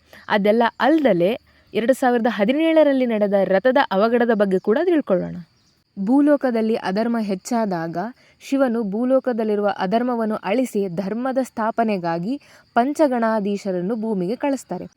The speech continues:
ಅದರಲ್ಲಿ ಮೊದಲು ಗೋಣಿ ಬಸವೇಶ್ವರ ಸ್ವಾಮಿಯವರು ಕೋಲಳ್ಳಿಯಲ್ಲಿ ನೆಲೆಸ್ತಾರೆ, ಕೋಲಶಾಂತೇಶ್ವರರು ಹರಸೀಕೆರೆಯಲ್ಲಿ ನೆಲೆಸ್ತಾರೆ, ಕೆಂಪೇಶ್ವರರು ಹರಪನಹಳ್ಳಿಯಲ್ಲಿ ನೆಲೆಸ್ತಾರೆ,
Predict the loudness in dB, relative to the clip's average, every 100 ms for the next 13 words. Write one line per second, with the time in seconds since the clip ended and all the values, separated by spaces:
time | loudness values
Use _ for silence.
0 | -6 -2 0 0 0 -2 -4 -2 -2 0
1 | 0 0 0 -2 -2 -4 -4 -4 -4 -2
2 | -4 -4 -4 2 4 4 4 2 0 -2
3 | -4 -8 -12 -12 _ -20 _ 2 2 2
4 | 0 0 0 -4 -4 -2 -2 -2 -2 0
5 | -2 -2 -2 -2 -2 -6 -6 -10 -10 -14
6 | -20 -20 _ -2 -2 2 2 2 0 2
7 | 2 0 0 0 0 0 0 0 -2 -4
8 | -6 -8 -10 -10